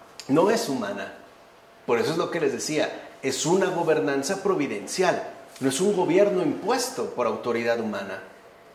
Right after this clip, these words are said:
Es una gobernanza divina, providencial, que además de socorrer en todas las situaciones de la vida, propone sobre todo la instauración plena, concreta, decisiva de la libertad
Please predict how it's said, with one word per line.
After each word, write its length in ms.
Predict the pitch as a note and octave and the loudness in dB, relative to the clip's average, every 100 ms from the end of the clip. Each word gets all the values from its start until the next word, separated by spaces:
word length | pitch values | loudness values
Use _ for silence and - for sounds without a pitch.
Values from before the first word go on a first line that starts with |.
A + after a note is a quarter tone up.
| - - | -20 -12
Es 160 | - C3 | -6 0
una 200 | F#3+ G#3 | 2 2
gobernanza 760 | F3 D3 C3 C3 E3+ F3+ E3+ | 2 2 2 0 0 0 -2
divina, 640 | D3+ D#3+ G3+ E3 E3+ A3 - | -4 0 2 4 2 0 -4
providencial, 920 | C3+ A#2+ C3+ E3 E3 D#3 F3+ G#3 - - | 2 4 4 2 -2 2 4 2 -4 0
que 100 | C3+ | 2
además 380 | C3+ D#3+ G3 F#3+ | 2 2 2 2
de 100 | F#3 | 0
socorrer 680 | F#3 - F3 F3+ F#3 - - | -2 -4 -2 0 0 -2 -4
en 200 | A2+ A2 | -4 0
todas 380 | - F#3 F#3 F3 | 2 4 4 2
las 120 | D3+ | -2
situaciones 680 | D3 C3 - D3+ C#3+ B2 | -2 -6 -4 -2 0 0
de 100 | D3 | 2
la 100 | E3+ | 2
vida, 320 | F#3 F3+ F3+ E3+ - - - - - - | 0 -2 -4 -6 -10 -18 -20 -20 -10 6
propone 640 | D3 D3+ D3+ G#3+ A3+ C#3 | 8 8 6 0 2 0
sobre 320 | - D#3 F3+ | -2 -2 -2
todo 360 | F#3+ F3 E3+ F#3 - - | -2 -4 -4 -6 -10 -2
la 320 | C3+ C#3 C#3+ | 2 4 2
instauración 1300 | G#3 G#3+ B3 - - F3+ D#3 C#3 - F3+ F#3 D#3 G2+ - - - - - - - | 0 2 2 -2 -2 0 0 -2 -4 -2 0 0 -2 -10 -20 -20 -20 -20 -10 2
plena, 540 | C#3+ D#3 D#3 A#3+ - | 4 4 2 0 -4
concreta, 800 | - A2+ A2 C#3 D3+ D3+ E3 G3+ - | -6 -4 -2 2 2 2 -6 -6 -4
decisiva 640 | B2 C3+ - D3+ D3+ C3+ - - C3 | -6 -6 -6 -4 -2 -2 -4 -8 0
de 100 | C3 | 2
la 140 | C#3 | 2
libertad 640 | D#3+ F#3 F3 D#3+ E3 G#3 | 0 0 -2 -4 -4 -4